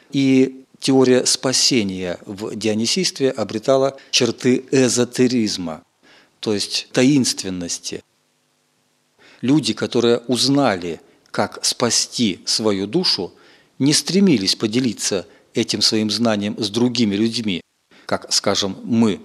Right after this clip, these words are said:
делимся с другими людьми радостью нашего благовестия. Для греков было понятно, что количество таких тёплых местечек в царстве Диониса ограничено, и поэтому религия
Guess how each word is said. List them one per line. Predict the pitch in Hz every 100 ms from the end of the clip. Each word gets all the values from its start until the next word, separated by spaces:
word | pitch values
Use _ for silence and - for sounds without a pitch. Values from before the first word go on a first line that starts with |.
| -
делимся | 120 113 104 104
с |
другими | 98 104 101 98 98
людьми | 101 98 107 127 135 _ -
радостью | 120 110 104 104 - 107 101 - - _
нашего | 120 110 95 104 101
благовестия. | - 110 107 117 110 107 - - 87 78 - _ _ _ _ _ _ _ _ - - -
Для | 110 120 117
греков | 113 135 170 170 147 - -
было | 123 127
понятно, | 147 156 131 92 101 85 _ - -
что | - - 107
количество | 120 117 135 - - 135
таких | - - 110 - 110 - _ _ -
тёплых | - 107 - - - -
местечек | 104 95 - 107 - 151 -
в | -
царстве | 135 123 123
Диониса | 120 127 123 -
ограничено, | - 117 131 117 95 87 127 147 175 202 - - - -
и | 117 113
поэтому | - 123 151 147 143
религия | 120 123 165 135 127 110